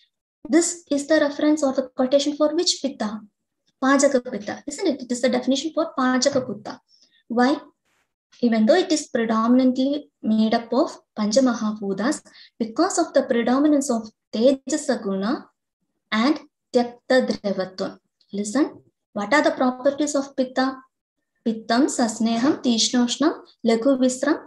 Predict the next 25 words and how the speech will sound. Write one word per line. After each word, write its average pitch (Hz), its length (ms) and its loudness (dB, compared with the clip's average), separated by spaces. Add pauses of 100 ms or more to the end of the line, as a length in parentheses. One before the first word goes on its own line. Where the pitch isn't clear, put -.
(140)
Saram, 247 440 0 (420)
Dravam. 185 580 -4 (260)
Dravam 247 380 4
is 269 120 2
the 262 140 2
property 220 460 -2
of - 180 -4
Pitta, 214 420 -6 (300)
but 214 380 0
Agni, 311 640 2 (420)
it 214 160 -6
is - 240 -2 (260)
Tyakta 214 520 -2
Dravatva. - 560 -8 (240)
It 185 120 -14
doesn't 311 300 -2
have 320 160 -2
the 233 100 -2
property 202 480 -6
of 339 120 -2 (440)
Gati 180 440 -2 (400)
or 220 120 -2
movement, 170 500 -4 (200)
isn't 233 240 0
it? - 200 -10